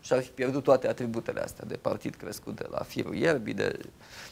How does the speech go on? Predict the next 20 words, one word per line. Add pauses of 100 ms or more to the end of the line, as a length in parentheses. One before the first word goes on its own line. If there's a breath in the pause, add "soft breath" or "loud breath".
(100)
de
jos
în
sus.
Ăsta
a
fost
mesajul
pe
care
l-am
dat
și
direct
și, (220)
uh, (220)
după
ce (300)
discuția
și,